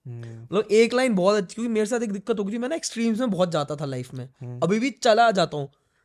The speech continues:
Speaker 2: कि उठना है तो पाँच बजे उठना है, पाँच बजे नहीं
Speaker 1: नहीं
Speaker 2: उठा तो
Speaker 1: उठना
Speaker 2: दिन
Speaker 1: तो
Speaker 2: बर्बाद है।
Speaker 1: दिन
Speaker 2: But एक वो थी, अ, The Monk Who Sold His Ferrari। उसमें एक लाइन बड़ी अच्छी, मैंने बहुत साल पहले पढ़ी थी, one of the first self-help books I read,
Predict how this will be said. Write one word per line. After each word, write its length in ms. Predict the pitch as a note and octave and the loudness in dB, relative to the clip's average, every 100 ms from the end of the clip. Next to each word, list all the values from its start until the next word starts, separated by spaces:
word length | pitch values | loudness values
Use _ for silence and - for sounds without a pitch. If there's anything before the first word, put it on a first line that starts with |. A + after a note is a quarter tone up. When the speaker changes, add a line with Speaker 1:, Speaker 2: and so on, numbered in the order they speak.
| _ | _
Speaker 2:
कि 60 | - | 0
उठना 220 | A3+ G#3+ | 2 6
है 60 | A#3+ | 6
तो 80 | B3 | 6
पाँच 200 | A3+ A3 | 4 4
बजे 200 | G#3+ G#3+ | 4 4
उठना 200 | G3 F3+ | 4 0
है, 60 | |
पाँच 220 | F3+ G#3+ | 0 0
बजे 100 | G#3+ | 2
नहीं 120 | G#3+ A3 | 0 0
Speaker 1:
नहीं 80 | |
Speaker 2:
उठा 80 | G#3+ | 2
तो 60 | A3 | 2
Speaker 1:
उठना 100 | F#3+ | 2
Speaker 2:
दिन 120 | F#3+ | 2
Speaker 1:
तो 60 | F3 | 2
Speaker 2:
बर्बाद 340 | D#3+ D#3 D3 | 2 2 -2
है। 80 | C3 | -8
Speaker 1:
दिन 80 | B2+ _ _ _ C#3+ | -14 _ _ _ 0
Speaker 2:
But 160 | F3 G3+ | 2 4
एक 160 | G3 | 2
वो 240 | F#3+ A3+ A#3 | 4 4 4
थी, 360 | A3 G#3+ D4+ | 0 -2 -4
अ, 500 | - _ D3+ D#3 D3+ | -6 _ -2 0 2
The 160 | D#3 F#3 | 2 0
Monk 240 | F3+ F#3+ | 2 2
Who 160 | F#3 A3 | 0 0
Sold 180 | G3+ F3 | 2 0
His 140 | F3 - | -2 -2
Ferrari। 360 | D#3+ C#3 B2+ B2+ _ _ _ _ _ _ - | 0 0 -4 -8 _ _ _ _ _ _ -8
उसमें 220 | E3+ C4+ | -4 -4
एक 80 | B3+ | -2
लाइन 200 | C4+ A#3 | -2 2
बड़ी 200 | G#3+ B3 | 4 4
अच्छी, 200 | A#3+ A3+ | 2 -2
मैंने 160 | B3+ | -4
बहुत 320 | C4 E3+ G#3+ | -2 -2 -2
साल 140 | B3+ B3 | 0 2
पहले 220 | A3+ A3+ | 2 2
पढ़ी 160 | G3+ F3+ | 2 0
थी, 40 | |
one 120 | G#3+ | -2
of 80 | A3+ | -2
the 80 | A#3 | -4
first 340 | G3 G#3+ A3+ | -2 0 0
self-help 420 | - G3 G3 G#3+ | 0 0 0 -2
books 200 | F3+ F3 | -2 -4
I 140 | - F3+ | 0 0
read, 160 | E3+ | 0